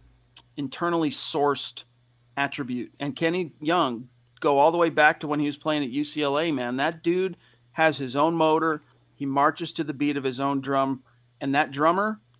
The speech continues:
is like the, you know, he's Lars Ulrich or he's, uh,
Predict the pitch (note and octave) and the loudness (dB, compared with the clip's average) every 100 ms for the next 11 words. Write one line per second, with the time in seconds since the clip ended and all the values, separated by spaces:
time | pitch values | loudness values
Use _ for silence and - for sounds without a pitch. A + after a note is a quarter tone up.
0 | _ D3 C#3 D3 C#3 C3+ C3+ C#3 C3+ B2 | _ -6 0 2 2 2 0 0 2 -2
1 | - - _ D3 C#3 F#2 D2 _ _ - | -6 -16 _ -8 -6 -8 -14 _ _ -20
2 | B2 _ _ _ _ _ _ _ _ D3+ | -20 _ _ _ _ _ _ _ _ -6
3 | D3 D3 D3+ D#3+ D3+ D3 D#3+ C#3 - A2+ | -2 6 6 6 4 2 2 0 -6 -10
4 | B2+ C3 C3+ C3 A#2 C3 B2 B2 | -8 -6 -6 -8 -4 -2 0 -2